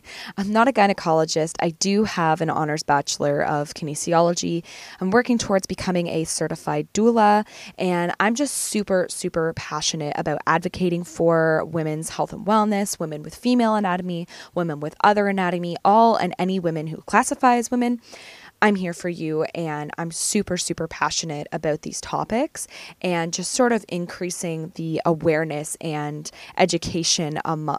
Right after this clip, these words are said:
about these topics amongst a large group of people. That's what I'm kinda here to do. So, as always, this podcast will use evidence-based research that I have pulled from PubMed and Scopus and Ovid,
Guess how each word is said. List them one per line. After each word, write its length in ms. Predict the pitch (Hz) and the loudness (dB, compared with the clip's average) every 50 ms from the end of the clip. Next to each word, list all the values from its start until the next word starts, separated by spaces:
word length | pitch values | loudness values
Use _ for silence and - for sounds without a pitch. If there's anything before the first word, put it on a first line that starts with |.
| - - | -2 -2
about 360 | 180 165 - 170 156 165 - | -4 2 4 4 4 4 2
these 200 | - 208 208 - | 0 -2 -2 0
topics 500 | - 233 208 214 - 240 254 254 - - | 4 4 4 4 4 2 0 0 -2 -6
amongst 540 | - 180 170 156 151 147 156 - - - - - | -6 -6 -4 -4 -6 -8 -8 -10 -12 -12 -8 -6
a 120 | 180 165 | -6 -6
large 420 | 143 147 147 - - - - - | -6 -6 -8 -8 -6 -8 -8 -8
group 200 | - - - - | -8 -10 -14 -14
of 100 | - _ | -16 _
people. 340 | - - - - - - - - _ | -14 -14 -10 -8 -10 -10 -10 -12 _
That's 180 | - 156 - | -8 -6 -2
what 60 | - 240 | 0 0
I'm 60 | 226 | 0
kinda 220 | - 185 160 165 | 0 0 -2 -2
here 120 | 160 160 - | -4 -6 -8
to 140 | - - | -8 -2
do. 100 | - 180 - - _ _ _ _ _ _ _ _ _ _ _ _ _ _ _ _ _ | -2 -2 -2 -2 _ _ _ _ _ _ _ _ _ _ _ _ _ _ _ _ _
So, 360 | - - 220 175 156 - - _ - - - - - - - - - - _ | 2 6 6 6 6 6 -2 _ -20 -20 -20 -20 -20 -20 -20 -20 -20 0 _
as 280 | - 208 214 233 247 240 - | 8 10 10 10 8 8 8
always, 540 | - 185 185 185 175 185 175 175 180 185 - | 10 10 12 10 10 8 6 4 4 2 0
this 200 | - 214 294 - | 2 2 2 2
podcast 460 | - - 262 247 - - 240 247 - | 4 2 2 2 4 2 0 0 2
will 80 | - 196 | 0 0
use 300 | 196 175 175 165 175 - - | 0 0 -2 -4 -4 0 4
evidence-based 840 | 190 202 196 208 226 226 226 - - - - 185 165 160 - - - - _ - | 4 4 4 4 0 0 -2 -6 -12 -4 0 0 0 0 -2 -4 -8 -12 _ -4
research 520 | - 196 233 226 - - 233 240 - - - | 0 0 2 2 4 4 4 4 4 2 2
that 80 | 190 | 4
I 80 | 170 170 | 4 4
have 200 | 170 165 - _ | 2 0 -2 _
pulled 420 | - - - 165 170 175 160 - - - | -8 -2 2 4 4 4 4 0 -10 -16
from 360 | - - 160 151 147 156 - - - | -6 -6 -4 -4 -4 -8 -10 -10 -12
PubMed 720 | - - 240 220 202 208 - - 202 202 196 196 196 196 202 - - - - - - _ | 0 2 2 4 4 0 -2 0 2 2 4 4 4 2 0 -8 -14 -16 -16 -18 -10 _
and 420 | 180 170 151 151 151 147 147 165 | -4 -4 -2 -2 -4 -4 -4 -4
Scopus 600 | - - - - 220 214 - - 202 190 190 - | -6 -6 0 2 2 2 2 2 0 0 0 -2
and 220 | - - 160 147 - - | -6 -8 -10 -10 -8 0
Ovid, 480 | - 214 220 208 196 208 190 190 185 | 2 2 2 4 2 2 2 2 2